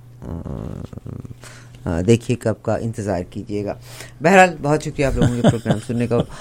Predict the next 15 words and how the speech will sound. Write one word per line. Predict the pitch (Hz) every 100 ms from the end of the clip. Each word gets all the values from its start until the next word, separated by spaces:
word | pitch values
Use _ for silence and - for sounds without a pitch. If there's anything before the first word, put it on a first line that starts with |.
| - -
हमारे | 143 151
उन | 147
तमाम | 135 139 151
स्पॉन्सर | 139 - 143 123 - 120 -
भाई, | 143 202 240 254
अ, | 220 - 147
complete | 147 170 143 185 202
होम | 170 165
furniture | 156 156 147 143 147
एंड | 135 131
अप्लायंसेज | - 131 131 139 - 160 151
की | - 131
एड | 117 117 117
सुनी, | - 117 113 120
और | 127 117 113 107 113